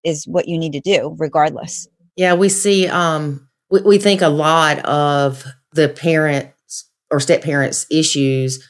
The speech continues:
Speaker 2: or even the parents, I'll, I'll say the parents, is they want to force this blend. They want to make the stepmom love the kids or make the kids love the stepmom. And you can't do that. And it's okay that people don't like each other,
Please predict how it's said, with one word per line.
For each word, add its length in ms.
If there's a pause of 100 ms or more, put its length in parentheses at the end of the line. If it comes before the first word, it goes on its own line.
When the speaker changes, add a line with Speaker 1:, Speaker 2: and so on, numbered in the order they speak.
(300)
Speaker 2:
or 80
even 120
the 60
parents, 420
I'll, 200
I'll 120
say 120
the 80
parents, 400
is 200
they 240
want 260
to 80
force 380
this 200
blend. 560 (480)
They 240
want 440
to 160
make 500
the 80
stepmom 540
love 280
the 120
kids 440
or 360 (360)
make 280
the 60
kids 480
love 240
the 60
stepmom. 760
And 160
you 120
can't 520
do 220
that. 380 (420)
And 320 (120)
it's 220
okay 440
that 200
people 300
don't 200
like 320
each 220
other, 440